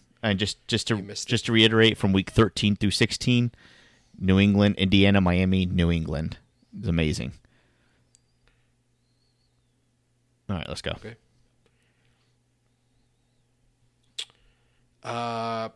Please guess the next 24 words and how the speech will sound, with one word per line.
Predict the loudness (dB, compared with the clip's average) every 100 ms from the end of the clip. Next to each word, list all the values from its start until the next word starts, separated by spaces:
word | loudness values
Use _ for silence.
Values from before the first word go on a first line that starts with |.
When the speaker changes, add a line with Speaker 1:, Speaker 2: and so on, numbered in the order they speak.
| _ _ -16
Speaker 2:
to | -10 -10 -10 -12
conf-, | -14 -16 -16 -12
to | -10 -8
reiterate | -10 -10 -8 -6 -8 -10
the | -12
news, | -10 -10 -10 -12 -14 -16
um, | -14 -12 -14 -14
from | -16 -14
Coach | -12 -12 -12
Sh-, | -14 -16 -16
Sean | -12 -10 -8
McDermott, | -10 -12 -14 -12 -16 _ _ _ _ _ _ _ _ _ _ _ -18 -14
uh, | -12 -12
Kelvin | -12 -12 -8
Benjamin | -10 -10 -12 -14
did | -14
not | -14 -12 -12 -12
suffer | -12 -12 -16 -16 -16
any | -18 -16 -16
ligament | -16 -16 -18 -20
damage | -18 -18 -18 -20
in | -20 -20
his | -20 -20 -20
knee | -20 -20 -20 -20